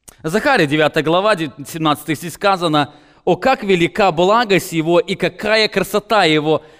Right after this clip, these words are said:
Хлеб одушевит язык у юношей, и вино у девиц».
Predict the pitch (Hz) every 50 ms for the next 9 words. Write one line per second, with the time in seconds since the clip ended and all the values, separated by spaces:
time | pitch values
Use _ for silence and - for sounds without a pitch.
0 | _ - - - 202 170 170 202 233 254 240 - - - - 175 185 165 208 185
1 | - - - 185 165 185 220 220 - - 165 185 175 120 160 214 202 - 165 156
2 | 135 139 165 185 202 214 - - - 240 240 208 - _ _ _ _ _ _ _
3 | _ _ - 240 226 196 156 160 156 147 165 196 226 233 233 226 233 220 208 170
4 | 135 160 202 185 190 196 135 - - - - - - _